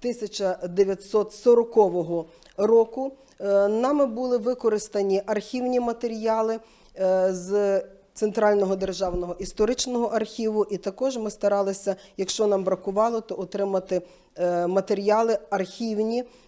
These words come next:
е, за кордону. Е, це другий, е, значить,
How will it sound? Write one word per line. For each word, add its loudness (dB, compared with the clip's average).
е, 6
за 0
кордону. -2
Е, 2
це 2
другий, 0
е, 6
значить, -4